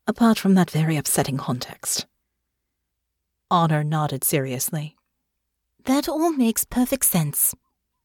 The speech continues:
She pushed her chair back from the table and got to her feet. Natasha and Alex both watched her as she went into the bedroom, drew shut the curtains, and turned on the reading lamp beside the bed. "Uh,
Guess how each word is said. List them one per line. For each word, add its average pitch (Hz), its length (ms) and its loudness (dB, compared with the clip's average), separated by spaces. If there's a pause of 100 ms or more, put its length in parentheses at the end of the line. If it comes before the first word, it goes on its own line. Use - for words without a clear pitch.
(540)
She 226 200 2
pushed - 360 -2
her 269 100 2
chair 190 300 0
back 165 280 -2
from 202 160 2
the 208 80 0
table 151 380 0
and 156 140 2
got - 200 -2
to 165 120 -2
her 160 80 2
feet. 156 360 -4 (800)
Natasha 240 520 0
and 262 280 2
Alex 160 360 -2
both 214 240 -2
watched 233 340 2
her 156 120 2
as 156 120 0
she - 100 0
went 175 280 0
into 226 180 2
the 254 80 4
bedroom, 147 540 -2 (400)
drew 165 240 0
shut - 260 0
the 151 60 -8
curtains, 156 580 0 (380)
and 226 300 2
turned 277 340 0
on 247 240 2
the 240 100 2
reading 156 400 0
lamp 123 320 -6
beside 156 380 -2
the 170 80 -4
bed. 147 420 -4 (1120)
"Uh, 208 280 2